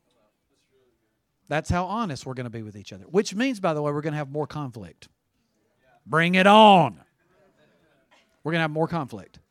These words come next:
But you're, you're never gonna have to wonder what my angle, what my agenda is, how you're doing, all of that. Is, is he real, is he really thinking this?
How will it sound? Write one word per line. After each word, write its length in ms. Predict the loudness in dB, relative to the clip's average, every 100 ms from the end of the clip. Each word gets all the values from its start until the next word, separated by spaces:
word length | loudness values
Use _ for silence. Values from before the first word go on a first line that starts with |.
| _ _ _ _ -6
But 200 | -4 -4
you're, 240 | -8 -8 -12
you're 160 | -8 -6
never 280 | -4 -2 -2
gonna 120 | -2
have 160 | -4 -4
to 60 | -6
wonder 340 | -6 -4 -4
what 220 | -4 -4
my 180 | -4 -6
angle, 360 | -4 -4 -4 -4
what 180 | -6
my 160 | -6 -8
agenda 340 | -6 -6 -4
is, 300 | -4 -4 -6
how 160 | -6 -6
you're 220 | -6 -8
doing, 560 | -6 -4 -4 -4 -8 -12 _ _ _ _ -4
all 300 | 0 2 0
of 100 | 0
that. 400 | -2 -2 -4 -8
Is, 160 | -12
is 240 | -12 -10 -8
he 100 | -8
real, 240 | -6 -8
is 160 | -8 -10
he 60 | -8
really 280 | -4 -4
thinking 320 | -4 -8 -8 -8
this? 240 | -8